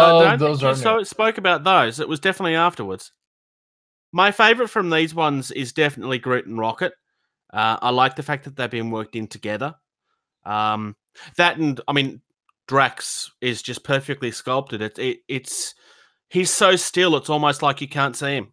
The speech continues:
Speaker 1: It, it's brilliant. I can hear the crisps in my ears. Uh, there is no Drax model. We don't know why yet. Um,
Speaker 2: I
Speaker 1: they
Speaker 2: was just about to
Speaker 1: yeah, no
Speaker 2: say,
Speaker 1: idea.
Speaker 2: and t-, then you said that, I was just like,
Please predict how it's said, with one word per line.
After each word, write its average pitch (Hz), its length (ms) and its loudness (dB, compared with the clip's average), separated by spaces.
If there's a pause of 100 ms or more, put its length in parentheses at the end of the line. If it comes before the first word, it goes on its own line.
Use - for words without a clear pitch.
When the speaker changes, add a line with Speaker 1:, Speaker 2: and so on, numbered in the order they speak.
(140)
Speaker 1:
It, 117 120 -10
it's 120 180 -10
brilliant. 123 420 -4
I 135 120 -2
can 139 120 -6
hear 151 200 -2
the 143 80 -6
crisps - 480 -6
in 120 80 -8
my 113 140 -6
ears. 110 320 -10 (920)
Uh, 104 280 0
there 135 220 2
is 165 160 2
no 160 180 2
Drax 135 460 -2
model. 123 360 -2
We 123 100 -4
don't 120 200 -2
know 110 140 -4
why 98 240 -4
yet. 95 240 -12 (180)
Um, 101 500 -6 (800)
Speaker 2:
I 160 240 8
Speaker 1:
they 175 80 6
Speaker 2:
was 156 180 2
just - 400 -2
about 160 280 2
to 104 60 -2
Speaker 1:
yeah, - 0 -
no 92 100 -6
Speaker 2:
say, 131 520 6
Speaker 1:
idea. 120 120 -6
Speaker 2:
and 120 120 -8
t-, 127 160 -14
then 135 140 -4
you 127 80 -4
said 127 360 -4
that, 117 120 0
I 110 100 -6
was 110 120 -8
just 110 160 -8
like, 107 180 -6